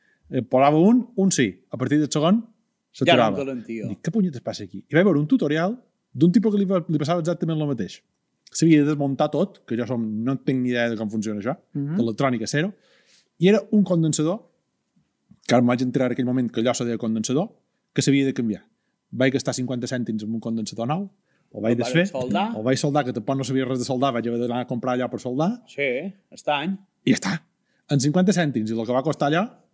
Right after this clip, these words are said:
Speaker 1: eh, vaig arreglar la vitroceràmica. I
Speaker 3: Muy
Speaker 1: vaig
Speaker 3: bien.
Speaker 1: estar supercontent.
Speaker 2: Hòstia.
Speaker 3: Pues oye, de cagarro show, aquí,
Speaker 1: Eh.
Speaker 3: anuncia-, anunciando YouTube.
Speaker 1: A YouTube.
Speaker 3: YouTube.
Speaker 1: <laughs> Com es promociona en
Speaker 3: A
Speaker 1: YouTube.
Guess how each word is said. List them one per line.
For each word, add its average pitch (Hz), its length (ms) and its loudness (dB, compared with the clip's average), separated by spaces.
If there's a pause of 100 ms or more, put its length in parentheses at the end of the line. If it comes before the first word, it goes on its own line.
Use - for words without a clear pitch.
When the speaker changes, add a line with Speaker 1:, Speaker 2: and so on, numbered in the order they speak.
(420)
Speaker 1:
eh, 113 540 0
vaig 123 140 -4
arreglar 123 260 -4
la 123 60 -4
vitroceràmica. 95 500 -8 (140)
I 139 60 4
Speaker 3:
Muy 143 100 8
Speaker 1:
vaig 143 80 6
Speaker 3:
bien. 131 60 0
Speaker 1:
estar 131 140 -2
supercontent. 120 500 -4
Speaker 2:
Hòstia. 135 580 -8
Speaker 3:
Pues 151 140 6
oye, 185 200 4
de 160 100 -2
cagarro 175 340 0
show, 156 280 -2
aquí, 147 200 -4
Speaker 1:
Eh. 143 440 -4
Speaker 3:
anuncia-, 170 380 2
anunciando 170 340 4
YouTube. 151 300 0 (640)
Speaker 1:
A 127 100 0
YouTube. 143 440 4 (180)
Speaker 3:
YouTube. 170 440 6
Speaker 1:
<laughs> - 60 -10
Com 147 120 4
es 143 60 0
promociona 151 440 -2
en 143 60 0
Speaker 3:
A 139 40 4
Speaker 1:
YouTube. 160 120 8